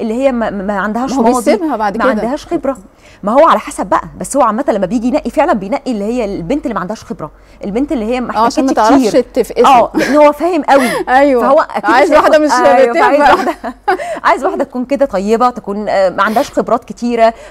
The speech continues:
Speaker 1: تكون ما احتكتش قوي بال-، في، في الحياة عشان يبتدي ياخدها. وطبعا بقى، آه، هو عامة لو شخص مش سوي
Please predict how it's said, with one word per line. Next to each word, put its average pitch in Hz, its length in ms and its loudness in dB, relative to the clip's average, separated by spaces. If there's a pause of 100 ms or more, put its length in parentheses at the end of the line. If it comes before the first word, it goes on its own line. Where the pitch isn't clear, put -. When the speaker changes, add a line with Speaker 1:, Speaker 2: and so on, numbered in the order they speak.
Speaker 1:
تكون 311 220 -2
ما 302 60 2
احتكتش - 540 -6
قوي 254 280 4
بال-، 202 300 -6
في، 196 160 -8
في 196 80 -14
الحياة 220 420 0 (320)
عشان 269 300 -4
يبتدي 311 320 -4
ياخدها. 349 300 -2
وطبعا 440 260 2
بقى، 349 440 2 (280)
آه، - 260 0
هو 320 140 2
عامة 247 320 4
لو 202 160 2
شخص - 500 -6
مش 196 140 -8
سوي 311 320 2